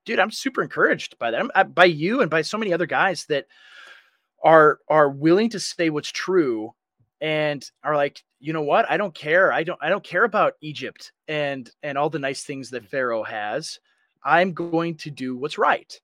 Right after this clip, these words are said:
I'm going to do what's right for my people." And, and, and that, I think, is, is what is, you know, going, you know, God is going to reward, um, in, you know,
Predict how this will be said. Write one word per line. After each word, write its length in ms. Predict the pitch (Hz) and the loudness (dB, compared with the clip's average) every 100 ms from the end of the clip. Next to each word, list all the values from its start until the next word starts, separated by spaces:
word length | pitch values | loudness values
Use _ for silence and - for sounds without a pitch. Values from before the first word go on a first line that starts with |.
| _ _ _ - | _ _ _ -6
I'm 240 | 147 175 | -4 -2
going 160 | 165 165 | -4 -4
to 80 | |
do 100 | 143 | -4
what's 140 | 156 147 | -4 -2
right 180 | 143 151 | -2 -2
for 120 | 151 | -6
my 160 | 135 | -4
people." 420 | 156 240 - 101 - _ _ _ _ _ - | -4 -8 -8 -10 -12 _ _ _ _ _ -2
And, 500 | 175 180 175 170 156 _ _ _ _ _ _ _ _ | 4 4 4 0 -6 _ _ _ _ _ _ _ _
and, 160 | 170 170 170 | -4 -4 -4
and 140 | 165 | 2
that, 260 | 170 214 247 | 6 6 4
I 80 | 160 | -6
think, 400 | 160 170 156 - - | -6 -8 -8 -12 -6
is, 440 | 151 143 127 - - | -4 -4 -6 -12 -10
is 240 | 143 127 - | -10 -10 -12
what 340 | 123 135 139 - | -4 0 0 -2
is, 360 | 135 117 - - _ _ | -10 -10 -14 -16 _ _
you 140 | 127 131 | -16 -12
know, 120 | 110 | -10
going, 360 | - 143 147 _ | -6 -6 -8 _
you 120 | 135 | -12
know, 40 | 120 | -6
God 240 | 127 143 | 0 0
is 100 | 139 | -2
going 180 | - 135 | -6 -8
to 100 | - | -8
reward, 720 | 113 107 110 165 135 113 104 _ _ _ _ - | -8 -6 0 2 2 0 -6 _ _ _ _ -14
um, 320 | 123 123 110 - | -8 -4 -6 -6
in, 180 | 147 135 _ | -10 -10 _
you 140 | 127 | -14
know, 100 | 117 | -12